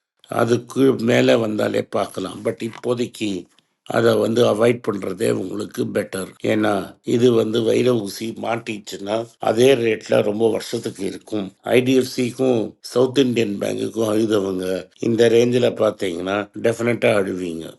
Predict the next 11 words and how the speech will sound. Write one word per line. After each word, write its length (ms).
ஜே 180
எஸ் 200
டபிள்யூ 460
பெயிண்ட்ஸோட 840
எங்க 300
tie 300
up-அ 240
long 360
term 240
relationship-அ 880
மாத்துறோம் 800